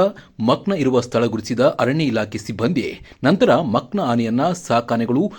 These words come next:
ಮಾವುತರು ಸುತ್ತುವರೆದಿದ್ರು. ಬನ್ನೇರುಘಟ್ಟ ಜೈವಿಕ ಉದ್ಯಾನವನದ ಸೀಗೆಕಟ್ಟೆ ಬಳಿ ಪೂಜೆ ಕೈಗೊಂಡು ಆಪರೇಷನ್ ಮಕ್ನ ಆರಂಭ ಮಾಡಿದ್ದಾರೆ.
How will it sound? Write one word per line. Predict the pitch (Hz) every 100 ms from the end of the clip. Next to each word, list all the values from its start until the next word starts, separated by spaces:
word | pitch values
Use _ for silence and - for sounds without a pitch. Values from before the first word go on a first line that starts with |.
| - 113
ಮಾವುತರು | 135 196 185 175 196
ಸುತ್ತುವರೆದಿದ್ರು. | - 123 156 156 160 170 113 76 - - - 120
ಬನ್ನೇರುಘಟ್ಟ | 151 196 196 165 165
ಜೈವಿಕ | 180 160 113 123 127
ಉದ್ಯಾನವನದ | 147 143 107 110 110 107 110 147 180 - - -
ಸೀಗೆಕಟ್ಟೆ | 151 185 202 131 123
ಬಳಿ | 107 160 - - - - -
ಪೂಜೆ | 185 208 220
ಕೈಗೊಂಡು | 160 160 139 165 208
ಆಪರೇಷನ್ | 117 139 165 175 185 170
ಮಕ್ನ | 110 123 156
ಆರಂಭ | 156 110 117 131
ಮಾಡಿದ್ದಾರೆ. | 151 147 143 123 95 87 -